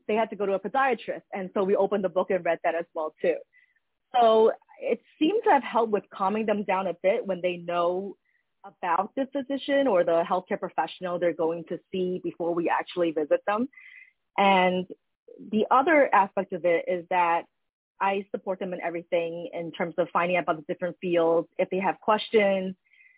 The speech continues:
then they come up with the five to ten questions. And then we try to find the answers together, or I, there's, there's online programs right now in schools and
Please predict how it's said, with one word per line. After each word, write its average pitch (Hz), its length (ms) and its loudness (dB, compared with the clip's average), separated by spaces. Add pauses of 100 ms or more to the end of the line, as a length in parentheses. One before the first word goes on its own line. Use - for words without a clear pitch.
(220)
then 175 560 0 (160)
they 190 100 -2
come 196 160 -6
up 196 100 0
with 190 100 -4
the 180 160 -4
five 185 240 2
to 208 80 -4
ten 180 240 -6
questions. 170 680 -4 (720)
And 185 120 0
then 190 80 2
we 196 80 2
try 240 180 0
to 247 80 0
find 254 200 2
the 262 60 2
answers 240 400 0
together, 185 720 2
or 180 340 0
I, 185 340 -2
there's, 180 180 -4 (300)
there's 185 260 0
online 208 400 0
programs 180 520 -4
right 175 160 -8
now 175 140 -6
in 175 80 -10 (120)
schools 233 500 4 (100)
and 180 140 -6